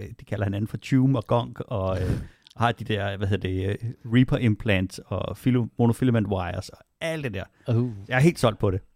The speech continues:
Speaker 1: Og, øh, og hvad det, hvad jeg så ikke er så solgt på, så er det, at det har rigtig, rigtig, rigtig meget manga i sig. Med, med sådan noget fnisende, øh,
Speaker 2: Åh.
Speaker 1: hvad hedder det, øh,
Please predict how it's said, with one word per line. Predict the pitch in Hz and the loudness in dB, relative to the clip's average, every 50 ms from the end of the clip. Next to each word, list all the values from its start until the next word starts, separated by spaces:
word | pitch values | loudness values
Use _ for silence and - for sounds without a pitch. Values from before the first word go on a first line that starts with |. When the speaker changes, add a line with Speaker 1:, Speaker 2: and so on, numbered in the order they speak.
| _ _ _ _ _ _ _ _ _ _ _ - | _ _ _ _ _ _ _ _ _ _ _ 4
Speaker 1:
Og, | 123 117 110 107 107 | 6 8 10 10 8
øh, | 107 107 104 | 8 6 6
og | 110 104 101 98 | 6 4 4 6
hvad | 104 123 | 4 4
det, | 123 135 123 - | 4 4 2 2
hvad | - 123 120 | 4 4 4
jeg | 120 117 | 4 4
så | - 147 - | 2 0 2
ikke | 165 160 151 147 | 2 2 4 2
er | 117 | 0
så | - - | 0 -2
solgt | 110 - 117 107 - | 0 0 0 0 0
på, | - 117 - | -4 -6 -2
så | - - | 2 4
er | 117 107 104 | 4 4 2
det, | 117 - | 0 -2
at | - - | -4 -2
det | 127 110 | 0 0
har | 92 107 101 95 - 104 101 110 | 2 2 0 -2 -2 -6 -2 -2
rigtig, | 123 107 - - 127 113 101 - - - | -2 -2 -2 -4 -4 -4 -4 -6 -6 -8
rigtig, | - - - - - 123 110 - - | -8 -8 -8 -12 -10 -10 -10 -8 -6
rigtig | 117 107 - - 117 113 98 | -8 -8 -8 -6 -6 -4 -2
meget | 98 95 92 90 87 87 98 104 | 0 0 0 0 0 -2 0 0
manga | 101 95 95 87 92 101 98 107 107 104 - _ _ _ _ _ _ | 0 0 -2 0 -2 -2 -2 -2 -4 -4 -6 _ _ _ _ _ _
i | - 107 | -6 -4
sig. | 92 - 95 87 - _ _ _ _ _ _ _ _ _ | -2 0 -2 -2 -4 _ _ _ _ _ _ _ _ _
Med, | - 110 101 98 95 92 101 | -6 -2 -2 0 0 -2 -2
med | - 107 98 | -2 -4 -2
sådan | - 110 | 0 2
noget | 107 107 - | 2 2 2
fnisende, | - - 143 139 143 151 - 170 139 127 | 2 2 4 4 4 2 2 2 4 6
øh, | 120 113 104 101 101 98 92 92 92 95 92 92 90 90 92 - - 101 107 | 6 6 6 6 4 2 2 0 0 0 -2 -2 -2 -4 -6 -6 -8 -6 -6
Speaker 2:
Åh. | 98 95 | -6 -6
Speaker 1:
hvad | - 107 | -4 -2
hedder | 104 98 92 - 104 | -2 -2 0 -2 -4
det, | 98 95 98 98 95 92 92 90 90 | -4 -2 -2 -2 0 0 0 0 -2
øh, | 90 | -4